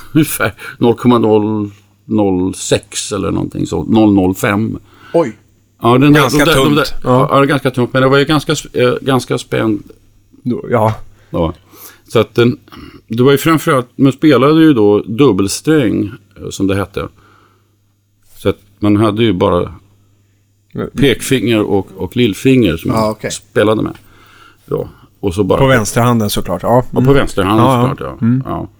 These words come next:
Speaker 1: jo. Eh, <clears throat>
Speaker 3: Var det bara för
Speaker 1: ro-,
Speaker 3: att
Speaker 1: roligt i det där sammanhanget är att, eh, <clears throat> man hade ju hört talas om då att man måste ha distbox.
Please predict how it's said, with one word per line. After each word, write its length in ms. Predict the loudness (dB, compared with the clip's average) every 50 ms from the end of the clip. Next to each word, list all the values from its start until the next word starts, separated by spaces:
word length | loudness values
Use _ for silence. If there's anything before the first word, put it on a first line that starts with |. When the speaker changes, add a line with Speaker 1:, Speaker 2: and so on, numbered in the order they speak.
| _ -16 -12
Speaker 1:
jo. 80 | -12 -12 -12 -12 -18 -20 -20 -20 -20 -18 -18 -18 -18 -18 -20 -20 -20 -20 -20 -20 -20 -20 -20 -20 -20 _ _ _ _ _ _ _ _ _ _ 0 2
Eh, 340 | 4 4 4 4 2 0 -2 -2 -2 0 2
<clears throat> 680 | 4 4 4 4 4 2 0 -4 -8 -12 -16 _ _
Speaker 3:
Var 120 | -2 0 2
det 60 | 2
bara 140 | 2 4 4 4
för 0 | 4
Speaker 1:
ro-, 60 | 4
Speaker 3:
att 280 | 2 2 2 2 2 2
Speaker 1:
roligt 280 | 2 2 0 0 0 0
i 40 |
det 80 | 0 2
där 140 | 2 2 0
sammanhanget 760 | 0 0 0 0 0 0 0 2 2 2 2 0 0 0 0
är 120 | 2 2
att, 200 | 2 0 -2 -2
eh, 140 | -2 0 0 0 -2
<clears throat> 80 | _ -4 0 2 4
man 220 | 4 4 4 4
hade 140 | 2 2 4
ju 80 | 4 4
hört 120 | 4 4
talas 420 | 4 4 4 4 4 2 2 2 0
om 200 | 0 2 2 2
då 300 | 0 0 0 -2 -4 -6 -12 -18 _ _
att 320 | -8 -6 -6 -6 -6 -4 -2
man 180 | 0 0 2
måste 280 | 2 0 -2 -2 -4 -4
ha 200 | -4 -2 -2 -4
distbox. 880 | -2 0 0 0 0 0 -2 -6 -8 -8 -4 -2 -2 -2 -2 -4 -8